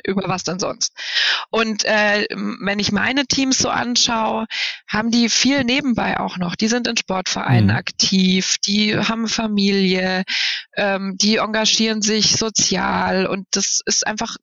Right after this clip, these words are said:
Speaker 1: klar, dass das auch ein wichtiger Teil des Lebens ist, der nicht geopfert wird,
Speaker 2: Ja.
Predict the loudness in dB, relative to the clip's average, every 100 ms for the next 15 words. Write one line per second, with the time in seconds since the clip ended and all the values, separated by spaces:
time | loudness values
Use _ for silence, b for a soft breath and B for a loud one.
0 | _ -4 -2 0 0 -2 -4 -2 -2 -2
1 | -4 -4 -2 -2 0 0 -2 -2 -2 -2
2 | 0 0 0 0 -2 -4 -2 -2 0 2
3 | 2 0 -2 -4 -4 -4 -4 -2 -2 -2
4 | -2